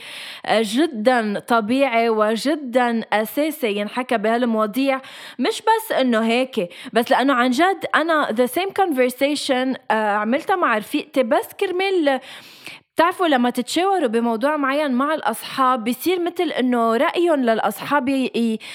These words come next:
مش إنه يأثروا على رأيكم، بس بيخليك-، بيخليكم تفكروا بقصص تانية مش مفكرين فيها. So أنا هيدي الكونفرسيشن اللي هلأ عم بعملها مع هيثم، يمكن بس عملتها ل-، لشوف هو ردة فعله أو لشوف رأيه، بس مش بالضروري كون أنا،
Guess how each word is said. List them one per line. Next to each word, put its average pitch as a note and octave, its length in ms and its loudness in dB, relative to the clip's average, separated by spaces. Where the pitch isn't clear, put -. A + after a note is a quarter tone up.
مش F4 140 -2
إنه A4+ 180 0
يأثروا C4+ 560 0
على G#3 300 2
رأيكم، B3+ 500 0
بس A#3+ 180 0
بيخليك-، C4+ 560 -2
بيخليكم C4 600 -2
تفكروا D#4+ 440 -2
بقصص A#3 420 -4
تانية A#3+ 460 -2
مش G3+ 220 -6
مفكرين G#3 460 -6
فيها. A3 320 -4
So - 100 2
أنا D4 260 2
هيدي F#4 200 0
الكونفرسيشن C4+ 760 -2
اللي C4 120 -2
هلأ B3+ 220 0
عم A#3 160 0
بعملها A#3 340 2
مع G#3 160 2
هيثم، B3+ 540 0
يمكن D4 400 0
بس D#4 300 0
عملتها C#4+ 540 0
ل-، A3 320 2
لشوف C#4 360 -4
هو D4 140 0
ردة A#3+ 420 0
فعله C#4+ 340 0
أو A3+ 160 0
لشوف A3+ 440 -4
رأيه، C4 300 2
بس A3 260 -2
مش C#4 240 -2
بالضروري B3+ 720 2
كون C4+ 340 -2
أنا، B3 460 0